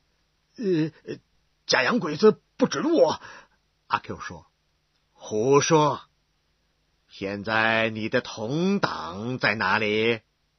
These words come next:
阿 Q 听不大懂，有人提醒他是指那晚抢劫赵府的一伙人。阿 Q 有些愤愤不平地回答说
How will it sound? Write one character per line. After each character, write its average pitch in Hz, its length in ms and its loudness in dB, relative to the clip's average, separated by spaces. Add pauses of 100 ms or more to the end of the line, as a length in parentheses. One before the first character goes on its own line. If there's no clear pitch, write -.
(1500)
阿 175 160 -4
Q 147 560 -4
听 226 240 -4
不 247 80 -2
大 208 220 -2
懂， 110 400 -12 (800)
有 110 160 0
人 107 220 0
提 - 220 -10
醒 90 200 -8
他 95 320 -6 (100)
是 - 220 -4
指 95 560 -4
那 190 160 -2
晚 120 260 -10
抢 - 320 -6
劫 131 180 0
赵 220 360 0
府 82 240 -14
的 95 100 -12
一 131 140 -2
伙 - 240 -10
人。 76 280 -16 (1080)
阿 220 220 -2
Q 233 240 0
有 110 100 2
些 208 180 4
愤 240 220 -2
愤 190 180 -2
不 - 140 0
平 151 320 -6
地 - 100 6
回 110 200 -6
答 87 180 0
说 90 320 -8